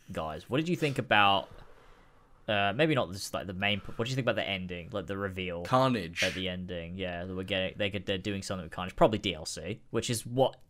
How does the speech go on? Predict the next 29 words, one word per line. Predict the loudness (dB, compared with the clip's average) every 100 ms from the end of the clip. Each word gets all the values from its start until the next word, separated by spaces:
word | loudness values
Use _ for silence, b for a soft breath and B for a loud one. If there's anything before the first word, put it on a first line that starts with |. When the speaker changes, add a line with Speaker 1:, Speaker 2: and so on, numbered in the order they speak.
| -20 -8 2
Speaker 1:
every | 4 4 0 -2 -2 -4
side | 0 0 0
quest | -4 -4 -4
is. | -6
It's, | -4 -6
like, | -2
D | -2
L | -2
C | -2 -2
bait. | -2 -2 0
Speaker 2:
Yeah, | 2 2 0
yeah. | -2 -4 -4 -6 0
Speaker 1:
Um, | 0 6
Speaker 2:
I, | 6
I'm | 8
fine | 8 8 8
with | 6
that. | 4 2 0 0
I'm | 0
fine | 4 4 6
with | 2
Carnage | 2 2 4 2
showing | 2 4 6 6
up. | 4 2 -2 -20 _ 0 8
Do | 10
it. | 10 6 6
I | 6
don't | 6 4
care. | 2 2 2